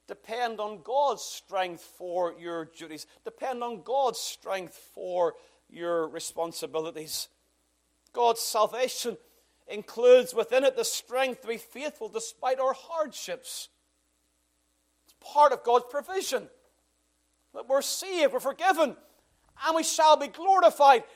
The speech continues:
Therefore, between justification and glorification is every strength you need to be faithful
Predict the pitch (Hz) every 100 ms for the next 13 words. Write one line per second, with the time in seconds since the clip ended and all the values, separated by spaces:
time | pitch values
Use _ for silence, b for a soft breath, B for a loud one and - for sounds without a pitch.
0 | b 392 349 302 277 B B 320 - -
1 | 370 320 - - 349 302 - 285 - 269
2 | 247 302 381 359 247 240 262 262 254 B
3 | B - - - 330 381 262 277 - -
4 | 311 311 311 - 302 269 294 392 392 320
5 | 180 - _ _ _ _ _ _ _ _
6 | _ _ _ _ _ - 185 - 247 247
7 | - 180 160